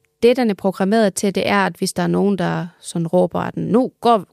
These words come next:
gå væk med dig," så skal den kunne aflæse, at det ikke er det, den skal prøve at søge hen. Men hvis der er nogen, der generelt har et højt tone-, toneleje, eller,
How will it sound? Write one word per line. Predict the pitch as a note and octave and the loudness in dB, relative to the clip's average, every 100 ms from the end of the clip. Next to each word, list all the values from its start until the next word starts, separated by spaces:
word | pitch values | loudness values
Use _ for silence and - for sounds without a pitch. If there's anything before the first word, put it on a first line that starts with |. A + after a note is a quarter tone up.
| - | -2
gå | A#3+ | 0
væk | B3 - | 0 0
med | E3+ | 0
dig," | E3 F3 _ _ _ _ _ | 0 -6 _ _ _ _ _
så | - A3+ A3 | -4 0 0
skal | - G3+ | -2 -4
den | G3 | -4
kunne | G#3 | -2
aflæse, | G3+ A#3 A3 - | 2 2 0 -4
at | E3+ | -4
det | |
ikke | G3 - | -4 -2
er | A3 | -2
det, | G#3+ | -2
den | F#3 | -4
skal | - - | -8 -8
prøve | F#3 F3 | -4 -4
at | |
søge | - F#3 | -2 -2
hen. | F3 F#3+ F#3+ F#3+ _ _ _ _ _ _ _ | -2 -2 -2 -4 _ _ _ _ _ _ _
Men | F#3+ F#3 | -2 0
hvis | F#3+ G3 | 0 0
der | G#3 | -2
er | - B3 | -2 -2
nogen, | A#3 G#3 A3+ A3 | -2 -2 -2 0
der | F#3+ E3+ F3 - | 0 0 -4 -4
generelt | F#3 F3+ G#3 A3+ | -2 0 -2 -2
har | B3 | -4
et | A3 | -4
højt | - A3+ A3+ | 0 0 0
tone-, | - G3 A3 A#3 | -2 -2 -2 -4
toneleje, | - A3 A#3+ G#3+ E3+ E3+ F3+ - | -2 0 2 0 0 -2 -2 -4
eller, | D#3+ E3 F#3 | -6 -6 -6